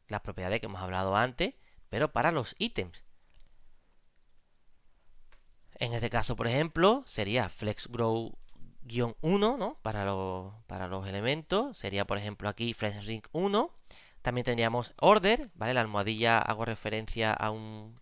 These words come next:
a un número cualquiera. Tenemos el típico margin right auto, margin left auto también. Pues lo he añadido aquí para, para saber que podemos utilizarlo y centrarlo.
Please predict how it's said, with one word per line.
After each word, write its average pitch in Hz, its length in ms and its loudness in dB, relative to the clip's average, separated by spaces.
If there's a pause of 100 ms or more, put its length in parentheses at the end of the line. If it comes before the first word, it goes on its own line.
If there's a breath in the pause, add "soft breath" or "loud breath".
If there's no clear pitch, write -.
a 95 120 -10
un 104 140 -10
número 127 440 -2
cualquiera. 170 580 0 (600 loud breath)
Tenemos 156 480 4 (160)
el 123 140 -2
típico 131 800 2 (300)
margin 131 400 0
right 131 380 4 (260)
auto, 175 540 4
margin 123 400 0
left 123 300 2
auto 135 260 2
también. 175 420 0 (160)
Pues - 180 -12
lo 107 160 -2
he 107 60 0
añadido 107 320 -2
aquí 139 260 -2
para, 104 300 0
para 95 220 -8
saber 98 280 -4
que 107 120 -10
podemos 107 260 -6
utilizarlo 107 400 -2
y 104 60 -6
centrarlo. 165 600 0